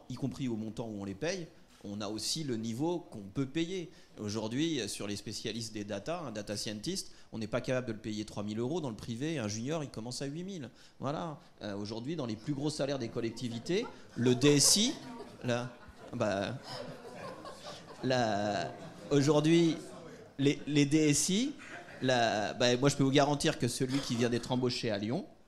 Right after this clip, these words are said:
il est à moins de trois mille par mois, et je peux vous garantir que tous les jours, il a des offres qui sont au double ou au triple de son salaire.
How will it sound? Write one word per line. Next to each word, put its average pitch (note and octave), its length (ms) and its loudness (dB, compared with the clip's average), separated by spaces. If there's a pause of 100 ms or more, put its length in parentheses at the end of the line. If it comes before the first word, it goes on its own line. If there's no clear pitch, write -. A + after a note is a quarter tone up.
(580)
il G2+ 100 0
est F#2 60 -2
à F2+ 80 -6
moins C3 160 -2
de E3+ 40 -6
trois C3+ 200 -2
mille A#2 160 -4
par G#2+ 180 -6
mois, - 380 -6 (280)
et - 80 -8
je - 60 -10
peux - 80 -8
vous G2+ 60 -4
garantir G#2 360 -4
que - 80 -6 (140)
tous E3 160 2
les D3+ 100 4
jours, C#3 240 -4
il A2+ 120 -4
a G2+ 60 -2
des G#2 180 -2
offres F#3+ 220 -6 (240)
qui - 120 -8
sont G#2+ 180 -2
au G#2+ 40 0
double D3+ 240 0
ou C3+ 40 2
au B2+ 40 -2
triple D3 200 -6
de D3+ 40 -8
son D#3 140 -8
salaire. E3+ 260 -8